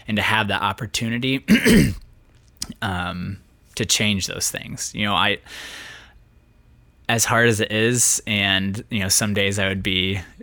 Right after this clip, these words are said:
more, um, a proponent of this than others, but I think that everyone can change, you know, if they,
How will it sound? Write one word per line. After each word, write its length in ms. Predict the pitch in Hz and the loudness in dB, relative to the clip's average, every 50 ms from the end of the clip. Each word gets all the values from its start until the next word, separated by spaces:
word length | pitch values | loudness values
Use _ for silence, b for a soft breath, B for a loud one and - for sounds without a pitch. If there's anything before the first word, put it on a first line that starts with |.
| - - - - _ - _ _ _ _ _ _ _ - | -20 -20 -20 -20 _ -20 _ _ _ _ _ _ _ -10
more, 720 | 120 107 104 104 104 104 104 101 101 101 98 104 104 101 98 160 160 - - | -6 -4 -2 -2 -2 -2 0 0 0 0 0 0 -2 -4 -6 -10 -14 -10 -6
um, 540 | - 101 95 92 92 92 98 104 104 101 - - - | -4 -2 -2 -2 -2 -4 -4 -6 -8 -8 -10 -10 -8
a 100 | 113 110 | -4 -2
proponent 400 | - 110 - - 104 101 98 101 | 0 0 0 0 0 0 0 -2
of 100 | 95 - | -2 -2
this 240 | 104 101 - - - | -2 -2 0 -2 -2
than 160 | - 101 95 | -2 -2 -2
others, 420 | 85 98 101 107 113 120 120 - - | -2 0 0 2 2 2 2 0 -2
but 340 | - 101 98 98 95 82 - | -2 -2 -2 0 0 -2 -2
I 120 | 90 104 104 | -2 -4 -2
think 220 | - 120 113 107 | -2 -2 -2 0
that 140 | 117 92 98 | -2 -2 -2
everyone 380 | 107 104 107 104 98 95 98 - | -2 -2 -2 -2 -2 -2 -4 -4
can 300 | - - 90 90 98 107 | -4 -2 -2 -2 -2 -2
change, 600 | - - 117 120 120 127 139 131 - - - - | -2 0 0 0 0 0 -2 -4 -4 -4 -6 -6
you 80 | - 98 | -6 -4
know, 140 | 95 98 101 | -4 -4 -4
if 140 | 104 - - | -6 -6 -4
they, 420 | 113 101 98 98 101 98 - | -2 -2 0 0 0 -2 -2